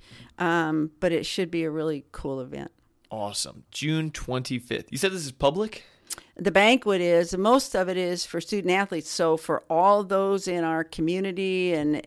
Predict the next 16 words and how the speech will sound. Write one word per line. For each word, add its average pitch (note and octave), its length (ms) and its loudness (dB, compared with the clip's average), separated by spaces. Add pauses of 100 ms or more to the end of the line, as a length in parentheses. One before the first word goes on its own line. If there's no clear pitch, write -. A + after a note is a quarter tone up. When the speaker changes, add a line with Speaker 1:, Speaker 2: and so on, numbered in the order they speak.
Speaker 1:
wherever E3 560 2
you E3 240 -2
are, D#3 320 0 (340)
come E3+ 220 0
back D#3 280 -2
for E3 120 -8
this D3+ 240 -6
event. D3+ 380 -4
It's - 80 -12
a D#3 60 -10
great E3+ 380 -2
time D#3+ 300 -2
to D#3+ 100 -6
reunion F#3+ 580 -2
with F#3 160 -6
everybody F3 720 -2